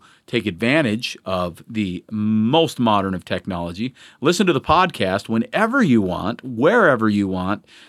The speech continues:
and in as large of chunks as you want. I do a vintage episode every Wednesday. I do a fresh episode that drops every Saturday, same time as the radio show drops.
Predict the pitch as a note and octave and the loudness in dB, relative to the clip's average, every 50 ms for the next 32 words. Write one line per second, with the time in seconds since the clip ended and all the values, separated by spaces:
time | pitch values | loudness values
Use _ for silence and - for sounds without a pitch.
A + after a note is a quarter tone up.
0 | - _ _ _ _ - A#2+ A#2 A2+ A2+ A2+ A2 A2 A2 A#2 - B2+ A#2+ A#2 A2+ | -20 _ _ _ _ -4 -2 0 2 2 2 2 2 2 0 0 0 0 0 2
1 | A2+ A2 G#2+ G#2+ G2 - A#2 A2+ A2 A#2 B2 C3 C#3 C#3 C3 A#2+ A2+ A2 - - | 2 2 0 0 -2 -4 -4 -2 0 2 4 4 4 2 0 -2 -6 -6 -6 -4
2 | - C#3+ C3+ B2 A2 - - - - - G#2+ G2+ F#2+ F#2 - - - - G#2+ G2+ | 0 0 0 0 0 -2 -6 -8 -6 -4 -4 -4 -4 -4 -8 -10 -12 -8 -6 -4
3 | G#2 G2 F#2 F#2 F#2 F#2 F#2+ G#2+ - - - - - - - - _ - G#2+ G#2+ | -4 -4 -4 -4 -4 -2 -2 -2 -4 -6 -10 -20 -20 -20 -20 -16 _ -4 -2 0
4 | A2 G#2+ G#2 A#2+ A#2 A2+ G#2+ G#2+ G#2 - G#2 G2+ G2+ G2 G2 F#2+ F#2+ - - _ | 0 0 2 2 4 4 4 2 2 0 -2 -2 -2 -2 -2 -4 -6 -8 -10 _
5 | _ _ _ _ _ _ _ A#2 G#2 C3 D3+ D3+ D#3 D3+ C3 D#3 D3 C3+ - C3+ | _ _ _ _ _ _ _ -6 -4 -2 -2 0 -2 -2 0 0 0 0 -2 -4
6 | - - C3+ C3 C#3 D#3 D3+ - _ _ _ _ _ _ _ _ _ _ _ _ | 0 2 2 2 2 0 -2 -6 _ _ _ _ _ _ _ _ _ _ _ _
7 | _ _ _ - A#2+ A2+ A#2+ A2+ B2 C#3+ D3 D3 A#2+ - C#3+ C#3 C#3 C3+ B2+ - | _ _ _ -2 0 2 4 4 4 4 2 2 0 -2 -2 0 0 -2 -4 -8
8 | _ _ _ _ G2+ G2+ F#2+ F2 - - C#3+ C3+ - - C3+ B2+ - A#2+ - B2+ | _ _ _ _ -8 -6 -6 -6 -2 0 0 2 2 2 0 -2 -2 -2 -2 0
9 | A#2 A#2 A#2 A2 A2 - F#2 - A#2 G#2+ G2 F#2 - - F#2+ E2+ F#2+ - - C3+ | 2 2 2 2 0 -4 -6 -2 0 0 0 0 -2 -4 -6 -6 -6 -2 0 2
10 | B2 B2 A#2+ A#2 A2+ A#2 A#2 G#2+ - - G#2+ G2+ F#2 - - F#2 F2+ F2 - - | 2 2 2 2 2 2 2 2 0 -2 -2 -2 -2 -4 -4 -4 -4 -6 -6 -4
11 | F#2 A2+ C3 C#3+ D3 C#3 C3+ B2 - - C3 B2 A2+ A#2 B2 A#2+ A#2 A2 - - | 0 2 2 4 4 4 2 2 2 2 2 2 2 4 4 4 4 4 2 -2
12 | - | -10